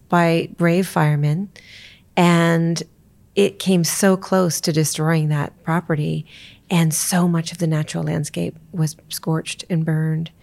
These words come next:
And it was so hard to not grieve, and almost to the point of inaction, right? Which sometimes I feel like happens when you're grieving. You feel like, "I'm just gonna give up." And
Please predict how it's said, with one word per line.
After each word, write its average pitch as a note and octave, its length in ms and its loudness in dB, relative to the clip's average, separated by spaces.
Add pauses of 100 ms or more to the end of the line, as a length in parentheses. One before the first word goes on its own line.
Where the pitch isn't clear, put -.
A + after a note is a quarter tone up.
(440)
And E3 120 4
it F3 40 4
was E3 140 0
so G3+ 300 4
hard E3 380 0
to D#3+ 100 -2
not D#3+ 680 0 (1900)
grieve, F3+ 1080 2 (440)
and G3+ 160 4
almost A3 460 4
to G3+ 80 2
the E3+ 80 4
point E3+ 320 2
of D3+ 80 2
inaction, D3+ 640 0 (120)
right? D#3 280 -2
Which D#3+ 140 -4
sometimes D3+ 400 -2
I D3+ 80 -2
feel D3+ 240 -2
like D#3+ 160 -4
happens D3 480 -8
when - 100 -8
you're - 120 -6
grieving. D#3+ 480 -8
You F#3+ 100 -8
feel D3+ 220 -10
like, - 320 -10 (520)
"I'm F3 120 0
just F3 180 -2
gonna E3 160 -2
give D#3+ 220 -4
up." - 180 -10 (1000)
And E3+ 500 2